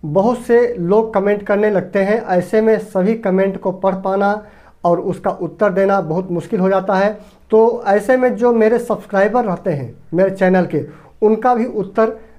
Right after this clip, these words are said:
नहीं दे पाता हूं। इसीलिए अपने सब्सक्राइबर को, के लिए, जो हमारे चैनल के सदस्य लिए हुए हैं, उनके लिए मैं WhatsApp नंबर जारी करूंगा, जो दिसंबर के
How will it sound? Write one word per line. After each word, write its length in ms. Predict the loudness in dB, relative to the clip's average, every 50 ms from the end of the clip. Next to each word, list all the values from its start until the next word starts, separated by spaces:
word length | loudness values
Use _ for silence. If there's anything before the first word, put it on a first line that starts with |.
| -4 -2
नहीं 220 | 0 2 2 2
दे 140 | 2 0 0
पाता 280 | 0 0 -2 -2 -2
हूं। 320 | -4 -4 -4 -6 -8 -10 -14 -16 -18 -20 -20 -20 -16 -2 -2
इसीलिए 440 | -2 0 2 0 2 4 4 4 2
अपने 380 | 2 0 -6 -2 2 2 2
सब्सक्राइबर 680 | 0 2 0 -2 -2 -2 -4 -4 0 2 2 4 2 0
को, 220 | 0 -2 -4 -4 -2
के 180 | -2 -2 0
लिए, 380 | 2 2 4 4 2 2 0 -6 -14 -20 -20 -20 -14 -10
जो 160 | -2 0 0
हमारे 520 | 2 2 2 2 2 2 0 -2 -4 -8 -14 -6 -2
चैनल 240 | 0 0 0 0 0
के 120 | -2 -6
सदस्य 420 | -6 -6 -2 0 0 0 0 -4
लिए 200 | -4 0 0 0
हुए 180 | 0 0 0 -2
हैं, 380 | 0 0 0 0 -2 -4 -8 -18 -20 -20 -20 -20 -6 _
उनके 340 | 0 0 0 0 0 2 2
लिए 420 | 2 2 2 2 4 2 0 -2 -4
मैं 440 | -4 0 2 2 2 2 0 -2 -8 -18 -20 -20 -20 -20 -20 -12 -2 0
WhatsApp 340 | 2 2 2 0 -2 -2
नंबर 280 | 0 0 0 2 0 0
जारी 240 | 2 2 0 0 0
करूंगा, 480 | 0 0 0 0 0 0 0 0 0 -2
जो 280 | -6 -4 -2 -2 -2
दिसंबर 560 | -2 -2 -4 -6 -4 -4 -4 -2 0 0 0 0
के 480 | 0 0 2 2 2 0 -4 -8 -16